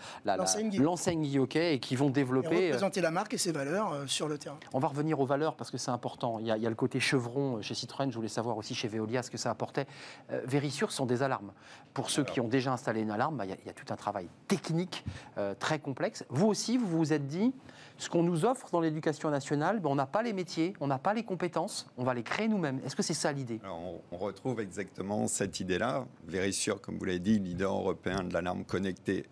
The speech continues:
Speaker 4: un service de télésurveillance. Ça veut dire quoi ? On protège ce qu'il y a de plus précieux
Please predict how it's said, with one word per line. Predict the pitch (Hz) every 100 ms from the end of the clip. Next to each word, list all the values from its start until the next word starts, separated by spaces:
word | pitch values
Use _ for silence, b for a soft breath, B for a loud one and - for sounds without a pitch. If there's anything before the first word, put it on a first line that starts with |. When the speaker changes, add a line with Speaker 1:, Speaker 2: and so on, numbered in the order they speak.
| -
Speaker 4:
un | 101
service | - 95 95 92
de | 87
télésurveillance. | 85 87 87 - 80 80 92 113 135 - B B B _
Ça | -
veut | 80
dire | 78 82
quoi ? | - 113
On | 101
protège | 85 - 80 101 -
ce |
qu'il | 80
y |
a |
de | -
plus | -
précieux | - - 90 - 104 98 87 80